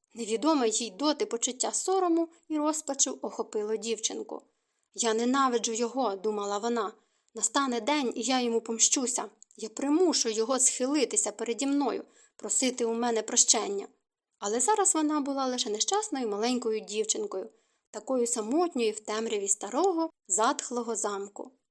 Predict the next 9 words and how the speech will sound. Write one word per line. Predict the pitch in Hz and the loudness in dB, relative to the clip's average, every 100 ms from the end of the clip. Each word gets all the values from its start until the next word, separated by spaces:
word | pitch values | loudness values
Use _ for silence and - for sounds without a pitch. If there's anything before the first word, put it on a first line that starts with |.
| _ _ | _ _
Скрипнули | - - 240 240 214 202 | -8 0 0 2 -2 -2
двері, | 190 349 370 330 _ - | 0 2 2 0 _ -8
і | 247 | -2
Анжеліка | 240 220 302 381 359 | 0 0 0 0 0
побачила | 294 262 302 277 262 | 0 2 2 0 -2
щільну | 254 233 214 302 | 0 0 0 -2
постать | - 294 - 277 | 0 -2 -2 -6
старого | - 269 277 277 | -4 -2 -2 -2
Гійома. | 269 277 262 196 180 | -2 0 0 0 -4